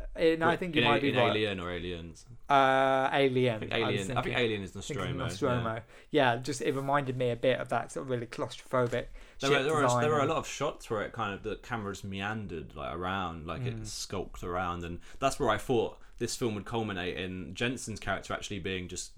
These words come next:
Speaker 1: nice and, and not being evil. I
Speaker 2: Sort
Speaker 1: thought
Speaker 2: of a
Speaker 1: that,
Speaker 2: red herring.
Speaker 1: I thought that would be a bit of a red herring, and then I thought that ha-, there'd be this kind of supernatural presence, um,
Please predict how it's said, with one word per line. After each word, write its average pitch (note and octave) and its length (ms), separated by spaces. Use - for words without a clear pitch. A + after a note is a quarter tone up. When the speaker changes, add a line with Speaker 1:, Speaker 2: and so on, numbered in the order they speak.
Speaker 1:
nice E2+ 520
and, F2 280
and G2 160
not G#2 200
being F#2+ 180
evil. E2+ 500
I G2+ 120
Speaker 2:
Sort - 80
Speaker 1:
thought A#2 140
Speaker 2:
of A#2 40
a A2+ 60
Speaker 1:
that, A2+ 100
Speaker 2:
red A2+ 160
herring. A2+ 260
Speaker 1:
I A2 60
thought B2+ 140
that A2+ 80
would G2 100
be A2 100
a G2 60
bit F#2+ 140
of F2+ 60
a F#2+ 40
red F#2 200
herring, G2 360
and F#2 100
then F2 100
I F2 80
thought - 260
that F2 100
ha-, F#2 160
there'd F#2+ 160
be F#2 100
this F2 140
kind G2 140
of E2+ 80
supernatural - 680
presence, F2+ 760
um, E2+ 500